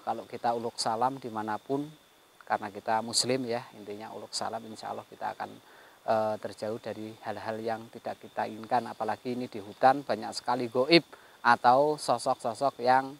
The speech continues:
usil, mengganggu, atau yang tidak terlihat tapi bisa mengganggu kita. Insya Allah kalau kita assalamualaikum,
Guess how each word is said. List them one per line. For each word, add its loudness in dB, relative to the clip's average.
usil, 4
mengganggu, 0
atau -6
yang -6
tidak -8
terlihat -10
tapi -8
bisa -6
mengganggu -8
kita. -4
Insya -2
Allah 0
kalau -6
kita -8
assalamualaikum, 0